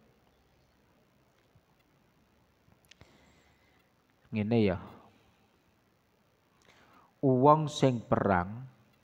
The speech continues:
tujuane supaya kalimah Allah iku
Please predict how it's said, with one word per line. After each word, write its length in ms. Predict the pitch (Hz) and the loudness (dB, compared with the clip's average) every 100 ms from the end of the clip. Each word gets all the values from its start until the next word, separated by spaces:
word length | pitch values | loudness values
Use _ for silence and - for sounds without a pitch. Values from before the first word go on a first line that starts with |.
| _ _ _ _ _ _ _ _ _ _ _ _ _ _ _ _ _ _ _ _ _ _ _ | _ _ _ _ _ _ _ _ _ _ _ _ _ _ _ _ _ _ _ _ _ _ _
tujuane 960 | 160 156 - 139 131 151 160 120 92 101 - _ _ - _ _ _ _ _ _ _ _ | 2 2 2 2 4 4 4 -2 -4 -10 -20 _ _ -20 _ _ _ _ _ _ _ _
supaya 920 | - - 104 - 95 90 98 127 135 127 - | -20 -8 -8 -4 -4 -2 -2 0 -2 -6 -4
kalimah 640 | 127 123 123 117 113 101 - | 0 0 0 0 0 0 -2
Allah 320 | 98 98 101 95 | -4 -2 -2 -4
iku 200 | 127 | -4